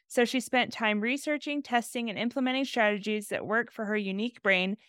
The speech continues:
and now passionately shares these strategies and tips with her audience and is spreading the word that A D H D and anxiety is perfect for a business. We just need to harness it, not work against it. So Denise, we are so excited to have you on the show.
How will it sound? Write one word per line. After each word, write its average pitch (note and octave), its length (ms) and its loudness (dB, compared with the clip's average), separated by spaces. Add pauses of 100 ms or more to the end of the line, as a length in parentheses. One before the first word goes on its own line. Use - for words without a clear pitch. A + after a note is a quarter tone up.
(140)
and G#3+ 160 2
now G#3+ 160 4
passionately B3 640 -2
shares A3 400 -2
these A#3 160 -6
strategies G#3+ 500 0
and A#3+ 140 -4
tips - 280 -2
with A#3 120 -6
her G#3+ 180 0
audience A3 500 0
and G#3 80 -2
is G#3+ 120 -2
spreading A#3 320 2
the G#3+ 120 2
word G3 360 2 (260)
that A3+ 180 2
A A3 80 4
D C4 120 2
H D4 160 -4
D A#3+ 160 -2
and A#3+ 80 -2
anxiety G#3+ 560 0
is G#3 240 -6
perfect A#3+ 480 2
for A3 180 4
a G#3 60 2
business. F3 560 -2
We G#3+ 160 -2
just G#3+ 320 0
need A#3+ 100 0
to B3 80 -2
harness F#3+ 420 0
it, G3+ 160 -2
not - 280 -2
work - 180 -2
against D#4+ 540 2
it. - 260 4 (300)
So B3 200 2
Denise, C4+ 520 4
we D4+ 100 4
are D4+ 100 6
so D4+ 440 8
excited D4+ 340 4
to E4 80 4
have B3 240 4
you C4 140 2
on C4 140 2
the D4 100 0
show. A3 640 4